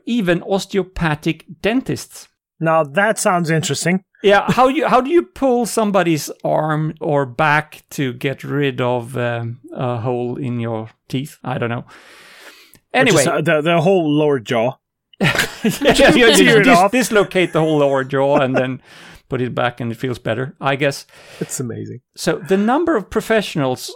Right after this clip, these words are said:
Speaker 1: using the title of osteopath has tripled from two thousand and ten to twenty eighteen to almost thirty thousand people in France. There are around thirty osteopathic schools, and, um,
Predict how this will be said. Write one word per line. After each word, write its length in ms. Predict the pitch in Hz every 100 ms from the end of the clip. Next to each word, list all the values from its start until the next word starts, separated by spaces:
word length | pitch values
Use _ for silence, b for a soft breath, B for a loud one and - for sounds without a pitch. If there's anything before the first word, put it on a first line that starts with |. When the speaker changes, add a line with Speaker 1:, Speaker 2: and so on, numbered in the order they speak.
| -
Speaker 1:
using 500 | 160 202 - 175 165
the 100 | 147
title 340 | - 160 156 147
of 60 |
osteopath 640 | - 156 - 139 120 107 - _ _ _ _
has 340 | - 165 165 -
tripled 480 | - 277 302 185
from 340 | - 180 160 156
two 120 | - 185
thousand 280 | 160 143
and 120 | 143 135
ten 420 | 190 139 147 - -
to 100 | 151
twenty 380 | - 156 151
eighteen 460 | 156 135 - 147 131
to 120 | -
almost 500 | - 165 170 147 135 - _
thirty 380 | - 233 226 226
thousand 640 | - 190 185 175 180 170 160
people 340 | 156 - - -
in 100 | 131
France. 460 | - 123 160 - _ b b b b -
There 240 | 151 160
are 300 | 165 165 170
around 440 | 151 156 143 143 -
thirty 380 | - 214 262 240
osteopathic 640 | 180 - 156 151 143 131
schools, 680 | - - 143 208 285 - - b b b
and, 480 | 147 147 143 143 151
um, 460 | 143 139 135 165